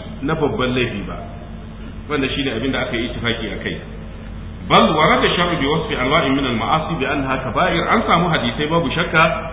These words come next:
Annabi sallallahu alaihi wasallam ya kirga wasu laifuka, ya ce waɗannan laifuka manya ne. Manzon Allah ya faɗa. Wa bi anwa'in bi annaha saghair. An samu wasu laifuka da aka ce kanana ne.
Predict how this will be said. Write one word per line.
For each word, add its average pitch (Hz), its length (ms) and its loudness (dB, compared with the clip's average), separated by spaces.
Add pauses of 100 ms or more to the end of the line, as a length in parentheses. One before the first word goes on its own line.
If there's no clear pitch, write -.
Annabi 147 320 0
sallallahu 139 340 0
alaihi - 140 -2
wasallam 143 220 0
ya 143 120 4 (140)
kirga 190 240 4
wasu 151 260 2
laifuka, 165 380 2
ya 151 180 6
ce - 100 -4
waɗannan 151 440 0
laifuka 165 400 0 (340)
manya 143 540 8
ne. 104 140 2 (400)
Manzon 113 260 -2
Allah 143 220 0
ya 117 120 0
faɗa. - 260 -6 (520)
Wa 101 100 -6
bi 110 100 -4
anwa'in 160 600 4
bi 143 80 0
annaha 151 420 0
saghair. 175 420 2
An 175 160 0
samu 151 220 -2
wasu 165 160 -2
laifuka 170 320 0
da 151 160 0
aka 170 220 -2
ce 160 100 0
kanana 120 480 2
ne. 90 120 -2